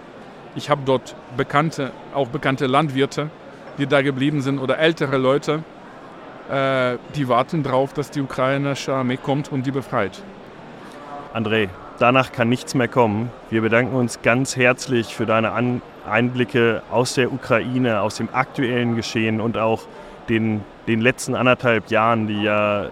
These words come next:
Speaker 2: so massiv in euer Leben, in eure, in euren Betrieb eingebrochen sind. Und haben hier, glaub ich, heute viel gelernt. Es war sehr berührend und, ähm,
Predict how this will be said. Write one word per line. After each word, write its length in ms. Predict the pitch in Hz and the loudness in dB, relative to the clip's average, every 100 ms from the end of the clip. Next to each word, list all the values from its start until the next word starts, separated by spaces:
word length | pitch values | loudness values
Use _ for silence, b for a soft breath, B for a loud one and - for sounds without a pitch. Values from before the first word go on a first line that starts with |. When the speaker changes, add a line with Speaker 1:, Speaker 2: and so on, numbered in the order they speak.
| - | -10
Speaker 2:
so 580 | 117 113 127 135 135 117 - | -6 0 2 2 2 0 0
massiv 840 | 123 117 - 156 147 139 - - | 0 2 -2 -4 -2 -4 -6 -10
in 140 | 131 120 | -2 0
euer 280 | 113 123 113 | 2 2 2
Leben, 560 | 123 135 131 127 123 | 2 0 2 2 2
in 140 | 101 104 | 2 0
eure, 580 | 110 117 113 110 107 - | 0 2 2 2 0 -2
in 100 | 107 | -2
euren 220 | 110 113 | 2 2
Betrieb 300 | 110 - 123 | 0 -2 -2
eingebrochen 580 | 90 110 120 101 104 110 | 0 0 0 0 -2 -2
sind. 320 | 101 104 123 B B B B - | -2 0 -2 B B B B -4
Und 400 | 113 113 110 - - - | 0 2 0 -6 -16 -4
haben 220 | 120 131 | 0 2
hier, 140 | 131 | 2
glaub 180 | 127 123 | 2 2
ich, 100 | 120 | 2
heute 200 | 131 127 | 0 0
viel 260 | - 156 151 | -2 0 2
gelernt. 600 | 143 123 127 139 151 - | 2 4 4 4 2 -4
Es 320 | - 123 120 | -4 -2 0
war 120 | 120 | 0
sehr 200 | 120 127 | 2 2
berührend 600 | 139 131 139 151 156 147 | 2 2 2 2 0 -6
und, 460 | - 127 127 127 107 | -4 0 2 0 -2
ähm, 400 | 123 123 123 117 | 0 2 2 0